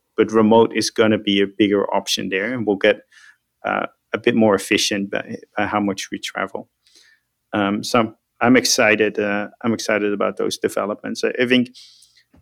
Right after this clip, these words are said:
um, ideally, I think every company, every, every, like, company that produces digital outputs, part of your work should be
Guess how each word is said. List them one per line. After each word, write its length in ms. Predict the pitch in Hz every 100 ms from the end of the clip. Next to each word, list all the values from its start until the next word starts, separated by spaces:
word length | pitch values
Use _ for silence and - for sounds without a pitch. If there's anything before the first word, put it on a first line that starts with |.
| _ _ _ -
um, 320 | 120 120 120 _ _ - 127 -
ideally, 720 | 131 117 113 123 147 165 180 - _ _ _
I 60 | 123
think 180 | 120 113
every 240 | 117 131
company, 680 | - 117 113 120 135 156 156 -
every, 300 | 120 110 113
every, 160 | 110 107
like, 240 | 104 98
company 400 | - 107 110 104
that 160 | 101 -
produces 400 | 113 110 104 -
digital 360 | 101 113 104 92
outputs, 500 | 101 - 175 - - _ _ _ _ _
part 220 | - 139 151
of 140 | -
your 100 | 135
work 220 | 120 127
should 280 | - 123 117
be 340 | 113 107 110